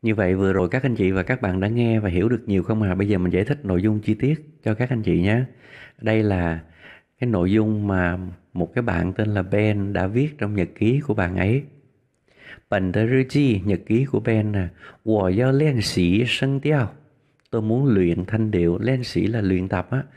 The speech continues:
Còn ở chỗ khác thì lian xi là danh từ, là bài tập. Nói chung chung. Còn đây là động từ, lian xi sheng diao là luyện thanh điệu. Thanh điệu tức là các cái dấu á. Rồi.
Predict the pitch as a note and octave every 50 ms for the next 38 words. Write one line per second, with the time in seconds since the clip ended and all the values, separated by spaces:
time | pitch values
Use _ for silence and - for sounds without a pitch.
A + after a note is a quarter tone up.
0 | - - - - - - - - - F#2+ F2+ F#2 F#2 G#2+ - F#2 G2 G2 - -
1 | D3 D#3 D#3 - A2 G2 G#2 B2 C3 C3 B2 - G2+ F#2+ A2+ B2 G#2+ G2 G#2+ A2+
2 | A2 A2 A2 G2+ F#2+ F#2 F#2+ F#2+ F#2+ F#2+ F#2 - - F2+ F2+ - _ _ _ _
3 | _ _ _ _ - - F#2+ G2+ A#2 B2+ - A#2 A2 G#2+ A2+ A2+ A2 A2 G#2+ G#2+
4 | G#2+ - - - - - - - _ - F2+ F2+ G2+ A2 A2+ A2+ G#2+ G#2 G2 F2+
5 | F2 E2+ F2+ G2 G2 G2 F#2 F#2 F2 G2 B2+ C3+ B2+ B2 - - - - - B2+
6 | A#2+ B2 A#2 C3+ C#3 C3+ B2+ A2+ G#2+ G2 F#2+ G2 F#2 F2+ E2+ E2+ F2 F2+ - G#2+
7 | A#2 A#2+ A2+ G#2+ F#2+ F2 E2 E2+ F2 - - - - - - A#2 A2+ G2+ F2+ F2
8 | E2+ C3 C3 C3+ G#2+ - - B2+ - - C3 B2 B2+ B2+ C#3 D#3 F3 G3 G#3 G3
9 | - - _ _ _ _ _ _ _ _ _ _ _ _ _ _ _ - A2 G#2
10 | F#2+ F2